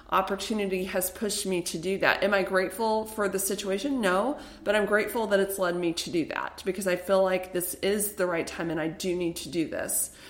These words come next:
Um, so I, I feel like the other thing for me with perspective is praying for the right perspective, praying for the response for me and my family to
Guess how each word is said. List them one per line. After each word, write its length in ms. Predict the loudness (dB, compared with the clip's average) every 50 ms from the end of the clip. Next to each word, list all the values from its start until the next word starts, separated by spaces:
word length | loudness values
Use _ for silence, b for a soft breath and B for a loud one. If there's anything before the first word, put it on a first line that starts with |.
| B B B B B B
Um, 500 | 2 4 4 4 4 2 0 -4 -4 -8 -12 -16 -10 -10 -10 -10 -10 -14 -18 -6 -2
so 500 | 0 4 6 8 8 8 6 6 4 2 0
I, 420 | -2 -2 0 4 6 6 6 6 6
I 140 | 6 4 4
feel 300 | 4 2 4 4 4 6
like 300 | 4 4 2 0 -2 -2
the 140 | 0 2
other 220 | 4 4 4 4 2
thing 340 | 0 0 -2 -2 -2 -4 -6
for 320 | -4 -2 0 2 2 2
me 220 | 0 -2 -2 0
with 160 | -2 -2 -4 -4
perspective 560 | -8 -8 -2 0 0 0 2 2 2 2 2
is 260 | 0 -2 -2 -2 -4 -8 -12
praying 540 | -12 -6 -2 0 2 2 2 2 0 -2
for 140 | -2 -2 -2
the 60 | 0
right 200 | 0 0 -2 -2
perspective, 800 | -2 -2 -2 -2 -2 -2 -4 -4 -4 -2 -2 -2 -2 -2 -4 -8 B B B B B B B B B
praying 560 | -16 -10 -4 -2 0 2 2 2 2 0 0
for 200 | -2 -2 -2 -2 0
the 100 | 0 -2
response 760 | -2 -2 -2 -2 -2 0 0 2 2 2 0 -2 -2 -4 -4
for 220 | -4 0 0 0
me 280 | 2 2 0 -2 -2 0
and 200 | 0 0 0 2
my 140 | 2 0 0
family 520 | -2 -2 -2 -2 0 0 0 0 -2 -2 -2
to 120 | -4